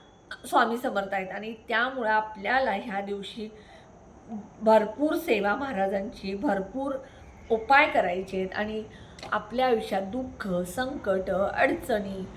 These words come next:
हे येतातच. कितीही माणूस श्रीमंत असू दे, गरीब असू दे, मध्यमवर्गीय असू दे,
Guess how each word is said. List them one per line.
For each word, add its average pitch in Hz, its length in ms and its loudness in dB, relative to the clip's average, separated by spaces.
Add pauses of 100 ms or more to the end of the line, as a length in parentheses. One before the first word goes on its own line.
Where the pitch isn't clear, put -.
(340)
हे - 320 2
येतातच. 214 560 6 (540)
कितीही 262 320 -2
माणूस 214 380 0
श्रीमंत 208 420 -2
असू 202 220 -2
दे, 196 140 -4
गरीब 208 400 2
असू 190 280 -2
दे, 196 140 -4
मध्यमवर्गीय 208 800 -2
असू 190 240 0
दे, 185 160 -6